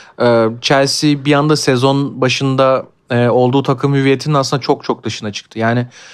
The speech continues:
bu sene işte Şampiyonlar Ligi finalini bırak belki kazansa bile çok şaşırtmaz.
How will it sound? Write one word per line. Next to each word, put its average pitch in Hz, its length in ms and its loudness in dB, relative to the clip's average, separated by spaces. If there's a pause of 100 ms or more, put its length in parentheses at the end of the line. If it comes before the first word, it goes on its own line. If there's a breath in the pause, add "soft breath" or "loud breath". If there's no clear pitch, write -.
(160 loud breath)
bu 135 60 -8
sene 139 300 2
işte 135 280 -2
Şampiyonlar 143 500 0
Ligi 143 220 -2
finalini 143 680 0
bırak 147 320 0
belki 135 240 0
kazansa 131 460 0
bile 135 120 -2
çok 123 180 -4
şaşırtmaz. 123 580 -6